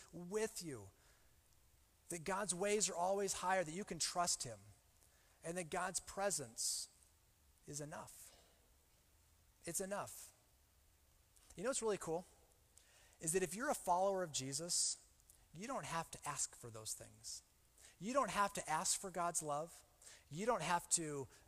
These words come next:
um, uh, uh, wonder if God's character is, is wise, that you can trust him. And you don't have to ask for his presence.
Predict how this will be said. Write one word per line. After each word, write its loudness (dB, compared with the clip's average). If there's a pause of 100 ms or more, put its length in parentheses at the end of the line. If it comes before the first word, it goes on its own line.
um, 2 (420)
uh, -10 (840)
uh, -14 (320)
wonder 2
if -2
God's 0
character -2
is, -4
is -4
wise, 2
that -10
you -6
can -8
trust 0
him. -8 (680)
And -4
you 0
don't 0
have 0
to -2
ask 2
for -6
his -4
presence. -6